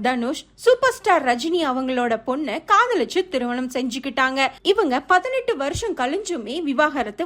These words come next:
வாங்கிட்டாங்க. நம்ம நடிகர் பிரபுதேவா அவங்க வந்து நடன கலைஞரான ரமலத்தை காதலிச்சு தான் கல்யாணம் பண்ணிக்கிட்டாங்க.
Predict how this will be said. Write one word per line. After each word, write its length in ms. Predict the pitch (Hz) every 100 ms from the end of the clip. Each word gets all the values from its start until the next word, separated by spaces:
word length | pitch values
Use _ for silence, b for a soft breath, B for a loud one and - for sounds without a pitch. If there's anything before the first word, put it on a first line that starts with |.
| 311
வாங்கிட்டாங்க. 520 | 226 233 233 240 247 254 254 B 330
நம்ம 220 | 466 539 415
நடிகர் 320 | 311 285 -
பிரபுதேவா 480 | 277 262 403 349 294
அவங்க 180 | 226 254 247 233
வந்து 200 | 233 208 277
நடன 240 | 311 508 571 494
கலைஞரான 540 | 320 330 339 339 349 285
ரமலத்தை 420 | 240 349 311 214 311 415
காதலிச்சு 480 | 508 508 339 - 220
தான் 140 | 330 330
கல்யாணம் 400 | 233 240 247 247
பண்ணிக்கிட்டாங்க. 580 | 247 247 262 254 254